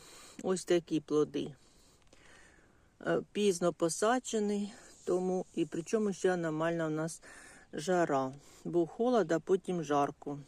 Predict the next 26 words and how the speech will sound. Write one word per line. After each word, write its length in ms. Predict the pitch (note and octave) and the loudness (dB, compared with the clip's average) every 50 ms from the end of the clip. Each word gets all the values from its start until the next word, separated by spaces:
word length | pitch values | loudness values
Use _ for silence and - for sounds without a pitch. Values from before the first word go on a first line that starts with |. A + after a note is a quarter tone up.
| - - - _ _ | -20 -20 -20 _ _
Тому 300 | - F#3 E3+ E3+ E3 E3 - - - - - - - - - | -4 -4 -2 -2 -4 -6 -8 -12 -20 -20 -20 -20 -18 -10 -4
невеликий, 760 | F#3 F#3 F#3+ F#3 F#3+ G3 F#3+ E3+ D#3+ C#3+ B2+ - - C#3+ - - | -2 0 2 2 4 2 2 2 0 -2 -4 -6 -8 -8 -4 0
але 280 | - F3 F3+ F#3+ A#3 | 2 2 4 4 2
смачний, 720 | A#3 - A3 G#3 G3+ F#3+ - - - F3+ D3+ C#3+ C3+ C3 - - - - | 2 2 0 -2 -2 -2 -4 -4 -4 -2 -2 -2 -4 -6 -8 -14 -16 -8
дуже 360 | - - F#3+ F#3 E3+ D#3+ D#3+ | -2 0 0 2 2 0 0
смачний. 640 | D#3 - D#3+ D3+ D3+ D3 - - - D#3 C#3 B2+ - - - - - - _ | -2 -2 -4 -4 -4 -4 -6 -8 -6 -6 -6 -8 -10 -14 -20 -20 -20 -18 _
Буде 240 | - F3+ F#3+ F#3 F#3 | 0 2 4 4 4
червоніти, 680 | F3 - G3+ F#3 F#3 F#3 F#3+ G3 G#3 A#3 B3 - - F3+ | 4 4 0 0 0 0 0 0 0 0 2 2 2 2
я 320 | E3+ F3 F3 F#3 F#3 F#3 - - - - | 2 2 0 0 -2 -4 -6 -12 -14 -10
вам 240 | - E3 F3 F3+ F3 | -6 -4 -4 -4 -4
покажу 680 | - - E3+ E3 - E3+ E3+ E3 E3 F3 G3+ A3 B3 - - - - - - - - | -4 -4 -4 0 0 0 0 0 0 0 0 0 0 -2 -6 -16 -20 -20 -20 -8 -2
і 100 | - - | 0 2
розріжу, 540 | F3+ F3 E3 E3 F#3 G#3 G#3+ G3+ - F3+ E3+ | 2 2 2 2 2 2 2 2 2 2 2
яка 300 | E3 D#3+ - - F3 F3 | 2 2 0 -2 -4 -2
серединка 720 | - - F#3+ F#3 F#3 F3+ D#3+ E3 D#3+ D3 - C#3 C#3+ D3+ - - - - - - | 0 0 2 2 2 2 2 0 -2 -4 -4 -6 -6 -6 -8 -18 -20 -20 -18 -8
у 120 | - - E3 | -6 -6 -4
цього 380 | - - F#3 F#3 F#3 G3 G3 | 0 2 2 2 2 2 -2
сорту. 720 | F#3 - - - F3 D#3+ D#3 - - - - D3 D3+ D3+ D3 - | -2 -2 0 2 2 2 2 0 -4 -6 -6 -6 -6 -6 -10 -8
Але 180 | - - F3 F3+ | -4 0 2 2
с-, 200 | F#3 - - - | 2 0 -2 0
якщо 440 | - F#3+ F#3 F3 - - - G3 G3 | 2 2 2 2 0 0 2 2 4
зараз 400 | F3+ F#3+ G#3 G3+ G3 F#3+ E3+ D#3+ | 6 6 6 6 6 6 4 4
ви 120 | E3 F3 F#3 | 4 4 4
вже 180 | E3+ - F3 | 4 2 0
шукаєте 680 | E3 - F#3 E3+ - - F#3 F#3 F3 E3+ D#3 - D#3+ D#3+ | 0 0 0 0 2 4 6 6 6 4 4 2 0 2
насіння, 680 | D#3+ D#3+ E3+ E3 - - F3+ G3+ A#3 B3 A#3+ G3 E3+ | 0 0 -2 -2 -2 0 2 2 2 2 2 0 -2